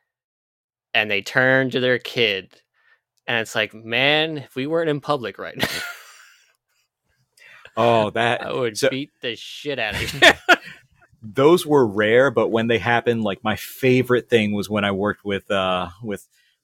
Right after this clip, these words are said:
Speaker 2: friend of the podcast, Travis.
Speaker 1: Yes.
Speaker 2: When I worked with him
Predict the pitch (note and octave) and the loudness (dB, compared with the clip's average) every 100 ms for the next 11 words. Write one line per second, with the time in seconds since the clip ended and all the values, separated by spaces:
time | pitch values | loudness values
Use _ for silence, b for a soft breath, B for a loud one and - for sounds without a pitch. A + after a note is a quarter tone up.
0 | - C#3+ D3 C#3 B2 A#2 A#2+ A#2 A2+ A2 | 0 2 4 2 2 2 2 2 2 0
1 | G#2 - - - - A#2+ G#2 F2+ - - | 0 -4 -8 -12 -2 0 0 -2 -8 -8
2 | - - _ _ _ _ - G#2+ G#2+ G2+ | -12 -18 _ _ _ _ 0 0 0 -4
3 | G#2 G#2+ B2+ B2+ A#2+ A#2+ A#2+ G2+ F#2 | -2 2 2 2 -2 2 2 2 0